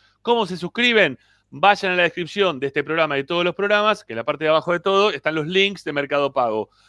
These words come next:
de mil pesos, mil quinientos, de tres lucas por mes. Ustedes sabrán lo que pueden aportar a la causa de Esperanza Racinguista para darnos una mano. También tenemos un alias, esos no participan del sorteo, quiero decirlo, pero para aquellos que esporádicamente nos quieren dar una mano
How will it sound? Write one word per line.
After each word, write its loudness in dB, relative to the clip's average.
de -2
mil -6
pesos, -4
mil -10
quinientos, -6
de -4
tres -10
lucas -8
por -12
mes. -16
Ustedes -8
sabrán -8
lo -8
que -10
pueden -4
aportar 2
a -8
la -4
causa -2
de 0
Esperanza -6
Racinguista -8
para -4
darnos -12
una -8
mano. -8
También -2
tenemos -6
un -8
alias, 2
esos -12
no -10
participan -12
del -10
sorteo, -4
quiero -4
decirlo, -2
pero -2
para 2
aquellos -2
que -12
esporádicamente -2
nos -12
quieren -10
dar -4
una -2
mano 2